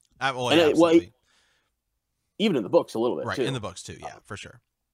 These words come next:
Speaker 2: So, I mean, yeah, but I, I can see, you know, f-, like, in the books, I, I actually love,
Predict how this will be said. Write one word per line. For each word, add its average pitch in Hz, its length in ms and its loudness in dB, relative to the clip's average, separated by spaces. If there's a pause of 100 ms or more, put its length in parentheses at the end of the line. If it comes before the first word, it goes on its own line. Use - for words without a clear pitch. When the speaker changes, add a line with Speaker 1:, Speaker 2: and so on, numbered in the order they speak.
(960)
Speaker 2:
So, 101 460 2
I 104 120 -10
mean, 104 260 -6
yeah, 113 160 0
but 135 120 0
I, 135 320 0
I 151 40 4
can 131 140 -4
see, 180 520 2 (260)
you 131 100 4
know, 127 60 6
f-, - 140 -6 (420)
like, 123 160 0
in 160 80 6
the 147 80 6
books, 147 340 2
I, 120 120 2
I 120 260 2
actually 139 240 0
love, 113 440 0